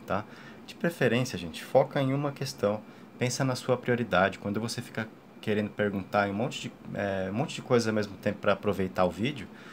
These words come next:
você deixa de trabalhar com a sua prioridade, tá? Não que você não possa fazer isso, mas eu, é um comentário pra vocês refletirem um pouco a respeito. "Ah, vou aproveitar, vou fazer logo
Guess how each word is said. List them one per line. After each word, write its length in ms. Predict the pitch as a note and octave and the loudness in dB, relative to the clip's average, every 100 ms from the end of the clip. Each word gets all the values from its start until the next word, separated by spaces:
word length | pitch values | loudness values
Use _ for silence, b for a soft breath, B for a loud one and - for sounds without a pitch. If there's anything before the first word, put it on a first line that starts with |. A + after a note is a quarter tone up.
| B - | B -6
você 240 | B2 - | -2 -2
deixa 360 | D#3+ A#2+ E3 D3+ | 0 2 2 0
de 120 | G#2+ | -2
trabalhar 400 | G2 G2 F#2+ F#2 | 2 4 6 4
com 80 | F2+ | 0
a 40 | |
sua 160 | - F#2 | -6 -8
prioridade, 640 | - F#2 F2 D#2 D2+ D#2 - - | -6 -6 -2 -2 -2 -4 -14 -2
tá? 220 | F#2+ - B B - | 2 2 B B -4
Não 140 | E3 | -4
que 100 | G3 | -2
você 240 | G3+ F3+ | -4 -2
não 160 | F3+ F3 | 0 -2
possa 320 | - D3 - | 0 0 0
fazer 400 | - D#3+ F3 D3+ | -2 -2 0 0
isso, 180 | A#2+ - | -2 -2
mas 200 | G2+ G#2 | -2 0
eu, 100 | A#2 - | -4 -4
é 80 | A#2 | -4
um 100 | A#2+ | -2
comentário 560 | B2+ B2+ B2 A#2+ A#2 | -2 -2 2 4 4
pra 140 | - B2+ | 2 -2
vocês 300 | B2 B2+ - | -2 -6 -6
refletirem 600 | B2+ - C3+ C3+ B2+ C3 | -6 -2 -2 0 0 2
um 60 | |
pouco 260 | C3+ B2+ C3 | 2 0 2
a 40 | |
respeito. 440 | C#3 C#3 G#2 G2+ A2 | 0 0 -2 0 2
"Ah, 80 | |
vou 120 | A2+ A2+ | 2 2
aproveitar, 520 | - A2+ A2 - A#2 | 0 -2 -2 0 0
vou 100 | A#2+ | 0
fazer 260 | - A#2 | 0 2
logo 200 | A2+ A#2 | 4 2